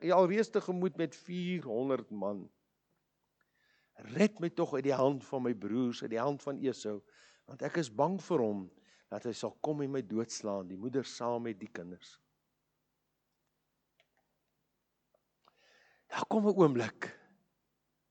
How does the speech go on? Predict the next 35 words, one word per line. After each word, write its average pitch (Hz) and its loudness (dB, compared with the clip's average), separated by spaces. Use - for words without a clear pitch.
wanneer 165 6
jy 202 12
in 226 4
daai 196 12
krisis 185 4
is - -2
waar 117 -12
die 120 -4
duiwel 147 0
jou 151 2
ook 135 -4
sal 120 0
bang - -8
maak. - -10
Wat 143 0
hy 254 10
vir 226 10
jou 277 12
sal 277 12
sê, 302 12
"Weet 277 12
jy, 311 12
as 269 12
jy 285 12
alles 294 12
so 311 12
vir 294 2
die 302 12
Here 311 12
oorgee, 302 12
wat 302 12
gaan 320 12
van 311 12
jou 311 12
word?" 339 12